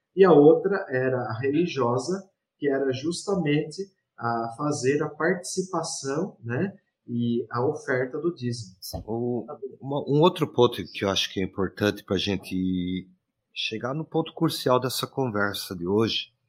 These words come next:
Speaker 2: que a gente já vai entrar até na, na questão aí do julgamento e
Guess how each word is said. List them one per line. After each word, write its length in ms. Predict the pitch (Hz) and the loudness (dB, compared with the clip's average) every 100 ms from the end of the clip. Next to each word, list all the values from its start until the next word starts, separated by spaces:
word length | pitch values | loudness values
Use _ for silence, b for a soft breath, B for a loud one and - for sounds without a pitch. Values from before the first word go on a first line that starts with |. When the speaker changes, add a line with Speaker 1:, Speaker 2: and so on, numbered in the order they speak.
| _ - | _ -12
Speaker 2:
que 160 | - | 0
a 60 | 110 | 0
gente 160 | 107 120 | 2 0
já 100 | 131 | 2
vai 140 | 143 | 2
entrar 220 | - 135 | 2 0
até 200 | 131 139 | 2 2
na, 380 | 139 135 117 - | 4 4 2 0
na 180 | 98 110 | -8 -8
questão 300 | - - 113 | -8 -6 -2
aí 80 | 107 | 0
do 140 | 110 | 0
julgamento 640 | 101 110 107 95 113 117 | -2 0 2 2 0 -2
e 120 | 139 | -8